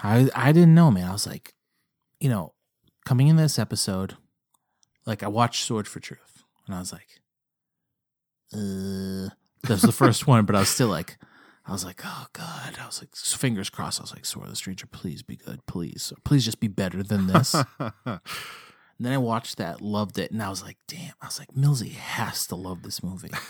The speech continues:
Speaker 2: <laughs>
Speaker 1: Like, he has to, right? And I was like, you know, going back and forth. You know, of course, watching Ninja Scroll, and it's just like, you know, it's like sitting down with a bowl of ice cream again.
Speaker 2: <laughs>
Speaker 1: Like, oh, this is, you know.
Speaker 2: The old standby.
Speaker 1: Yeah, it's still so good, but it showed its cracks a little.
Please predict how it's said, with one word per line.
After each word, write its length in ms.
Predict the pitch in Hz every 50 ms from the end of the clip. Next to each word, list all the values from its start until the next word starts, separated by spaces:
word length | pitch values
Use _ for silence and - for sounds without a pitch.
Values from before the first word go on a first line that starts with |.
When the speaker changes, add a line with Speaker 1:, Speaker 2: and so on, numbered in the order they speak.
| - - - -
Speaker 2:
<laughs> 100 | 135 - - - - - _ - - - _ _ -
Speaker 1:
Like, 80 | 143 147
he 60 | 175
has 320 | 170 208 214 165 220 - -
to, 140 | - 85 82
right? 240 | 80 135 185 233 240 226
And 80 | 151
I 20 | 123
was 60 | 110 113
like, 80 | 113 120
you 60 | 135
know, 80 | 123 104
going 220 | 101 120 120 113
back 140 | 104 117 117
and 100 | 113 104
forth. 280 | - 117 117 120 123 _ _ _ _ _ _ _ _ _ _ _ _ _ _ _
You 120 | - 147 131
know, 80 | 107
of 100 | - -
course, 240 | - - 143 135 -
watching 240 | 131 120 - 117 107
Ninja 200 | 110 110 110 113
Scroll, 400 | - - - 110 107 107 107 107
and 40 | 107 101
it's 80 | - -
just 160 | 110 - -
like, 160 | 92 95 - -
you 80 | 127 113
know, 180 | 95 87 - _ _ _ _ _ _ _ _ _ _ _ _ _ _ _ _ _ _ _
it's 120 | _ - -
like 80 | 107 -
sitting 240 | - 127 110 107
down 140 | 113 117 113
with 100 | 113 107
a 40 | 98
bowl 200 | 98 110 117 110
of 60 | 101 107
ice 160 | 120 117 -
cream 320 | - - 104 101 98 98
again. 280 | 90 95 101 104 107 107
Speaker 2:
<laughs> 20 |
Speaker 1:
Like, 200 | 104 107 95 -
oh, 200 | 107 104 107 104
this 280 | 92 85 - - - -
is, 180 | 104 - - - -
you 100 | 127 107
know. 180 | 92 92 92 -
Speaker 2:
The 80 | - 104
old 180 | 107 113 101 -
standby. 680 | - - 139 123 117 110 101 92 87 90 95 98 - - - - _ _ _ _ - - -
Speaker 1:
Yeah, 240 | 123 113 117 113 - - - _ - 110
it's 160 | 104 98 -
still 140 | - 131 123
so 200 | - - 131 123
good, 340 | 123 117 104 104 117 120 - - - - - - -
but 300 | 120 123 139 147 - _ _ _ _ _ _ _ _ _ _
it 60 | -
showed 300 | - - - 101 90 78
its 80 | 87 -
cracks 400 | - - 123 117 98 90 - -
a 60 | - 87
little. 360 | 92 90 87 87 95 107